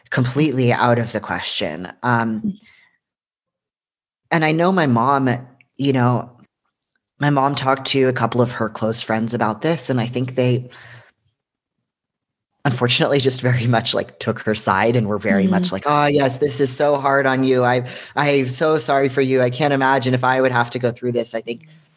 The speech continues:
Speaker 1: I don't know if either of them really talked to anyone who was, like,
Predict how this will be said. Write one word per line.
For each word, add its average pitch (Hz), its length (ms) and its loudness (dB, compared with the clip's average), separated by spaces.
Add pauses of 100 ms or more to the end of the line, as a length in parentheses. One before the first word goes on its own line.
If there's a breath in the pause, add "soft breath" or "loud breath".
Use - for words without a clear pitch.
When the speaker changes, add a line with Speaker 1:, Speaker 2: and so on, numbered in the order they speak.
(180)
Speaker 1:
I 131 80 0
don't 147 160 2
know 143 120 2
if 127 60 -2
either 123 240 4
of 120 80 0
them 123 100 2
really 110 180 0
talked - 380 -2
to 120 100 2
anyone 135 300 0
who 123 140 0
was, 113 300 -4
like, 95 380 -6